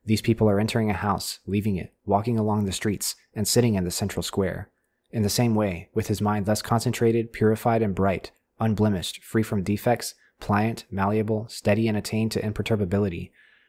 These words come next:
the monk directs and inclines it to knowledge of the passing away and reappearance of beings. He sees, by means of the divine eye, purified and surpassing the human, beings passing away and reappearing, and he discerns how they are inferior and superior, beautiful and ugly, fortunate and unfortunate,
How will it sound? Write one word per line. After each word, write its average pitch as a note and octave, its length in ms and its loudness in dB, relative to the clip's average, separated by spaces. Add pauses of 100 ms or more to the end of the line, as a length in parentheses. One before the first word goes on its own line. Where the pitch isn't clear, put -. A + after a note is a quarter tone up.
the G#2+ 100 0
monk G#2+ 220 0
directs A2 320 2
and A2 80 2
inclines A2 340 0
it - 80 -4
to G2+ 100 -4
knowledge G2+ 300 0
of F#2 80 -6
the F2+ 80 -4
passing - 380 -2
away G#2 220 0
and G2 140 -2
reappearance G#2 480 -2
of E2+ 140 -6
beings. F2+ 440 -6 (420)
He A2+ 120 -2
sees, A2+ 300 2
by A2 160 4
means A2+ 260 2
of G2 120 -2
the F#2+ 60 0
divine G2+ 360 -2
eye, F#2 400 -4 (300)
purified A2+ 420 4
and G#2+ 100 2
surpassing A2 500 0
the F#2+ 60 2
human, F#2+ 420 -2 (360)
beings A2+ 300 6
passing A#2 340 2
away G2+ 280 4
and G2+ 120 -2
reappearing, G#2 640 0 (160)
and A2 140 -2
he G#2+ 80 0
discerns G#2+ 440 0
how - 120 0
they F#2+ 160 2
are F#2 40 0
inferior A2 520 2
and G2+ 120 2
superior, G2 600 -2 (100)
beautiful A2 380 6
and G#2+ 100 2
ugly, G2 460 -4 (340)
fortunate A2+ 420 2
and G2+ 100 0
unfortunate, G2 640 -2